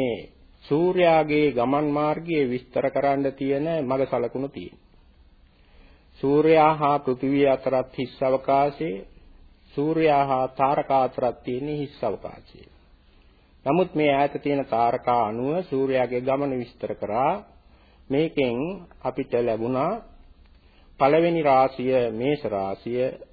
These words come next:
අවසාන රාශිය, අ, මීන රාශිය.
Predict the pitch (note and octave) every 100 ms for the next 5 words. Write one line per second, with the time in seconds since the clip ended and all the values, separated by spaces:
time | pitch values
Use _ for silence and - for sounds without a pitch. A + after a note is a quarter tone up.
0 | _ - C#3+ - B2+ B2+ A#2+ A#2 A#2 -
1 | G#2+ A#2+ D3+ - _ _ _ _ _ _
2 | - _ _ _ - - - B2 B2 A#2+
3 | A#2 A2 - - _ _ - C#3+ D3 D3
4 | G2+ F#2+ G2 - -